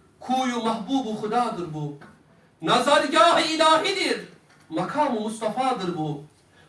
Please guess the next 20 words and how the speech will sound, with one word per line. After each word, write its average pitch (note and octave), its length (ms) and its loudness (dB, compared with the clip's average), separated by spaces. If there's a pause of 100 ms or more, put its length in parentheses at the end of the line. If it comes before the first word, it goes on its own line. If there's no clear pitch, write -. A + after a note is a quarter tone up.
(100)
Müraat-ı C4 640 4
edep D4+ 360 4
şartıyla F4 580 4
gir E4+ 300 0
Nabi D4+ 320 6
bu C#4+ 120 -6
dergaha. B3 720 0 (440)
Metaf-ı A#3+ 800 2
kutsiyandır, C#4 840 -2 (400)
bu F3 220 -6
segâh-ı G3+ 540 -4
enbiyadır F3+ 720 -4
bu." - 160 -14 (560)
Yani B3+ 420 4
manası D4 800 2 (460)
burası C4+ 480 0
basit D4+ 360 0
bir D#4 100 -2
yer D4 260 2
değil. C#4+ 420 0